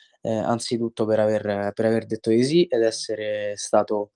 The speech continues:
eh, gentilissimo e disponibilissimo. Ve lo vado a presentare rapidamente, sperando di non, di non sbagliare nulla. E l'ospite di oggi sarà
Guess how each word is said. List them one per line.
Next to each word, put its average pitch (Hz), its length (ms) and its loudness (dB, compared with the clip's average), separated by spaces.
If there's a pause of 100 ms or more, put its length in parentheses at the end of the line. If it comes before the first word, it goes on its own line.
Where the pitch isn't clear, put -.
(420)
eh, 104 420 -4
gentilissimo 156 760 4
e 120 40 4
disponibilissimo. 156 1120 4
Ve 190 120 8
lo 202 100 8
vado 151 240 8
a - 60 -8
presentare 113 920 -4
rapidamente, 123 880 0 (180)
sperando 117 640 -4
di 113 80 -6
non, 113 440 -4
di 117 120 0
non 131 100 4
sbagliare 127 400 6
nulla. 190 420 6 (960)
E 113 440 6
l'ospite 165 580 4
di 165 120 4
oggi 202 280 4
sarà 117 420 2